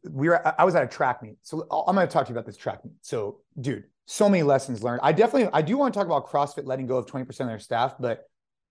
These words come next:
before we get there, I was at this track meet and there was probably, I don't know, two hundred kids competing. Maybe that's an exaggeration. Maybe, like, maybe, like, a hundred and fifty kids, quite a few kids, right? Ages,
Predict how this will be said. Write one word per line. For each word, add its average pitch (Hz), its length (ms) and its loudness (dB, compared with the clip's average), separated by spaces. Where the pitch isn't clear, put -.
before 147 300 0
we 147 80 0
get 127 140 -2
there, 120 320 -2
I 156 80 2
was 151 80 0
at - 100 0
this 127 100 -10
track 127 280 -2
meet 117 180 -12
and 131 540 -2
there 143 240 2
was 143 140 4
probably, 131 720 -2
I 143 120 -2
don't 110 100 -4
know, 117 240 -8
two 160 180 -2
hundred 135 300 -2
kids 135 260 -2
competing. 135 540 -6
Maybe 139 160 -6
that's 127 200 -4
an 117 60 -10
exaggeration. 113 560 -8
Maybe, 123 160 -2
like, 117 140 -2
maybe, 202 120 4
like, 165 80 6
a 131 100 6
hundred 139 240 2
and 120 100 -2
fifty 120 220 -4
kids, - 260 -10
quite 240 160 6
a 190 40 0
few 175 120 -2
kids, - 340 -10
right? 139 160 2
Ages, 139 800 2